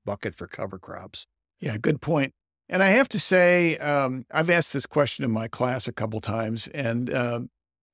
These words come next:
Speaker 2: I gotta give credit to my students because I think what they were telling me in class was more consistent with what farmers said than maybe what I was expecting, because I really thought we'd see more people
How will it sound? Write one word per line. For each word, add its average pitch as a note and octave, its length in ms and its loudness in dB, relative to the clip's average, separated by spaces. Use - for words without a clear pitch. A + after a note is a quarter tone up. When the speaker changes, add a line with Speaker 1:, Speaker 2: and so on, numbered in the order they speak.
Speaker 2:
I E3+ 80 -8
gotta C#3+ 200 2
give C3+ 180 2
credit D3 340 0
to A2 80 -4
my A#2 140 -2
students D3 460 0
because B2 300 -4
I C#3+ 80 2
think C#4 240 -2
what B3 140 -2
they E3 120 4
were E3+ 120 2
telling D#3+ 240 4
me C#3+ 120 2
in B2 100 0
class D3+ 460 0
was A#2 160 -2
more C#3 220 0
consistent C3+ 800 -2
with B2 240 -6
what C#3 160 2
farmers D#3+ 440 0
said A2+ 360 0
than A2+ 160 -2
maybe B2+ 240 -4
what A#2 160 -2
I A#2+ 100 0
was A#2+ 140 -4
expecting, G2+ 580 -4
because A#2+ 420 -2
I A3 120 0
really C#4 320 6
thought D3 360 2
we'd C#3 180 0
see C#3+ 280 2
more C3 380 0
people B2+ 560 0